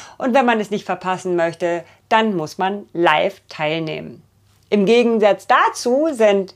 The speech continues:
Videos natürlich komplett anders. Die sind vierundzwanzig Stunden, sieben Tage die Woche verfügbar.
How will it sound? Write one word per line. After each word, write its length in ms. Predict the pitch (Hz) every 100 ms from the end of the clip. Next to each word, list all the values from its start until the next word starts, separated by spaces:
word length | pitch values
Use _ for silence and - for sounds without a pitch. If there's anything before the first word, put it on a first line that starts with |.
| _
Videos 840 | 185 214 339 285 202 226 339 - -
natürlich 800 | 320 311 294 269 254 254 247 -
komplett 440 | 240 214 202 180
anders. 360 | 160 160 - -
Die 120 | 285
sind 240 | 285 277
vierundzwanzig 640 | - 339 311 - 247 233
Stunden, 400 | 240 220 226 202
sieben 280 | 202 214 202
Tage 280 | 208 180 175
die 100 | 170
Woche 200 | 160 160
verfügbar. 720 | - 160 330 381 - 277 269